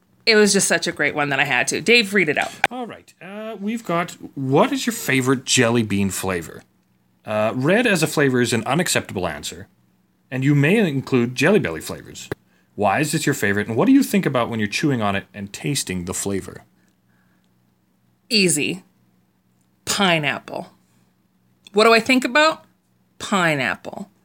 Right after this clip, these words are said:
Speaker 1: How does it make me feel? I fucking love pineapples. That's it. Pineapple, pineapple, pineapple.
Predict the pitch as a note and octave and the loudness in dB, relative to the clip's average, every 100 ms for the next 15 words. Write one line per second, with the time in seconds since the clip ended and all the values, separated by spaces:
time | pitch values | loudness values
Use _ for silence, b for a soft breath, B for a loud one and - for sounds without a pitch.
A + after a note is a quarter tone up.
0 | _ _ _ _ _ _ _ _ _ _ | _ _ _ _ _ _ _ _ _ _
1 | _ - - G#3 G#3 A3 A3 A#3+ A#3 - | _ -8 2 4 4 4 2 0 -2 0
2 | B3+ C#4 D4+ _ _ _ _ _ - - | 2 2 0 _ _ _ _ _ -16 -4
3 | - G3+ G#3+ G3 F#3 F3 - F3+ E3 D3 | 0 2 2 2 2 -2 -4 0 0 0
4 | C3+ - - - - _ - F3+ E3+ - | -2 -4 -8 -8 -10 _ -4 -2 -2 0
5 | D3 - - _ _ _ - - A#3 G#3+ | -2 -2 -8 _ _ _ -10 0 2 4
6 | A3+ A3+ A3+ A3+ G#3+ - G3+ F#3 E3+ E3 | 4 2 2 -2 -2 0 0 2 2 2
7 | E3+ E3+ - F#3 D#3 C#3 G2 - G2 G#3+ | 0 -4 -4 -2 -2 0 -2 -4 -8 -8